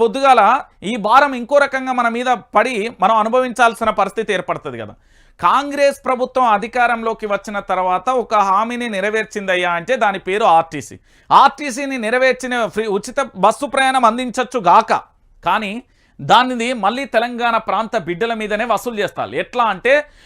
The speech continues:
మొన్నటి వరకు మీ యొక్క భూమి రిజిస్ట్రేషన్ చేయించుకుంటే కేసీఆర్ ప్రభుత్వంలో ఎంత తీసుకునేటోళ్ళు,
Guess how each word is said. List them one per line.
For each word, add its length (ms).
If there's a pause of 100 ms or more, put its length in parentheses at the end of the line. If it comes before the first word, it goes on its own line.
(120)
మొన్నటి 340
వరకు 300
మీ 120
యొక్క 220
భూమి 360
రిజిస్ట్రేషన్ 600
చేయించుకుంటే 520 (140)
కేసీఆర్ 500
ప్రభుత్వంలో 520
ఎంత 200
తీసుకునేటోళ్ళు, 720